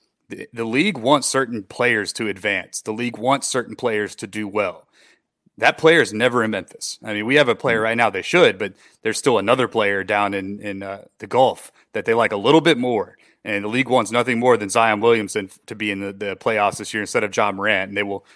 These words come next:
Speaker 1: probably stop at nothing, including eliminating the seventh and eighth seed games,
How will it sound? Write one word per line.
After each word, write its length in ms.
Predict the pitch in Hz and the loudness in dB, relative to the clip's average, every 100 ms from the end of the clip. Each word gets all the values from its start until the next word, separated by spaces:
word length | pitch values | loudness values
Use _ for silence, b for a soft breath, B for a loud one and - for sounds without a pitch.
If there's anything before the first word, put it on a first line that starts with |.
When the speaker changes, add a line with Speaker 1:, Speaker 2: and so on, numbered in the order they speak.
| b b | b b
Speaker 1:
probably 480 | - 175 185 131 113 | 4 4 4 0 -2
stop 260 | - 117 | 2 2
at 80 | 110 | 2
nothing, 560 | 110 135 113 104 98 101 _ | 0 2 0 -6 -10 -14 _
including 540 | 120 - 151 131 101 - | -12 -2 0 0 -2 -6
eliminating 680 | 110 113 156 113 95 98 104 | -2 2 4 4 2 0 -4
the 80 | 95 | -6
seventh 280 | - 107 104 | -4 -2 -2
and 100 | 98 | 0
eighth 200 | 123 - | -2 -2
seed 280 | 110 95 | -10 -8
games, 460 | 98 92 87 92 | -6 -6 -8 -10